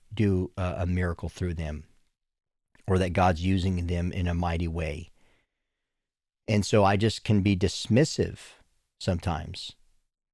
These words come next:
And certainly that's how they were probably early on treating Paul. They just saw him a, a guy in, in chains. He was a guy who was shipwrecked, and he's now there under, under the, the guidance and security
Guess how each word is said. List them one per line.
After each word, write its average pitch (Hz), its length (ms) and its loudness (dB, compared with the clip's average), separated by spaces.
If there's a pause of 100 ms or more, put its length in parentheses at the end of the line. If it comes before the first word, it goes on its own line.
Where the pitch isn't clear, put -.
(180)
And 98 320 2 (260)
certainly 131 440 4
that's 104 260 2
how 101 140 6
they 92 140 4
were 87 120 0
probably 92 520 2
early 95 240 2
on 90 180 0
treating 85 320 -2
Paul. 127 360 2
They 92 100 -2
just 110 180 -4
saw 113 200 2
him 101 100 2
a, 98 80 -2 (140)
a 92 40 -6
guy 95 240 0
in, 110 180 2 (140)
in 113 140 0
chains. 127 460 -2
He - 80 -6
was 90 100 -2
a 95 60 -2
guy 95 160 0
who 98 60 0
was 95 100 -2
shipwrecked, 117 580 0
and 80 80 -2
he's 90 300 -4 (420)
now 95 240 4
there 101 280 4
under, 95 440 0
under 92 460 -2
the, 90 320 -4
the 87 100 -4
guidance 98 640 0 (480)
and 87 120 -2
security 110 720 2